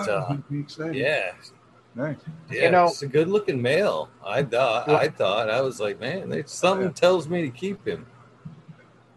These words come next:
Speaker 1: That's
Speaker 3: How's the, uh,
Speaker 1: nice.
Speaker 3: how's the fin-, how's the finger rub go on the, uh, stem?
Speaker 1: <laughs>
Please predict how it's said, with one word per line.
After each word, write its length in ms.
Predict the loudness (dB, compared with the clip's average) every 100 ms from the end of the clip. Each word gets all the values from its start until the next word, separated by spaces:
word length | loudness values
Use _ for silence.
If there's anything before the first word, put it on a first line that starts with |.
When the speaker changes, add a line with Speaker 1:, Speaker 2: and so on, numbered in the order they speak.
| -20 -12 -4
Speaker 1:
That's 160 | -2 4
Speaker 3:
How's 300 | 6 6 4
the, 300 | 4 6 8
uh, 40 | 6
Speaker 1:
nice. 40 |
Speaker 3:
how's 300 | 6 4 4
the 100 | 0 0
fin-, 220 | 2 2 2
how's 260 | 4 4
the 100 | 0
finger 300 | 0 2 4 6
rub 280 | 6 6
go 140 | 4 4
on 240 | 4 0
the, 180 | -4 0
uh, 160 | 2 0
stem? 380 | -2 0 0 0 _ _ _ _ -6
Speaker 1:
<laughs> 300 | -6 -6